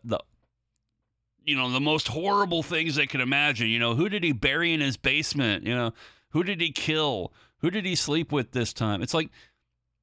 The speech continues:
man, it just disgusting. Anyway, so,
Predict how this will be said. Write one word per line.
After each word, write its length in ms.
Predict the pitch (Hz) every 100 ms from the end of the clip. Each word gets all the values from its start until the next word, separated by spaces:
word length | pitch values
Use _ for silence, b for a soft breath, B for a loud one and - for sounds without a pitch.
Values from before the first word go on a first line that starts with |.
| _ _ -
man, 340 | 170 170 101 117 _
it 140 | - 131
just 300 | 156 156 - _ _ _ _ _ _ _ _ _ _ _ _ _ _ _ -
disgusting. 600 | 104 - 90 - 87 -
Anyway, 360 | 135 127 85 - _ _ _ _ _ _ -
so, 460 | 165 147 139 -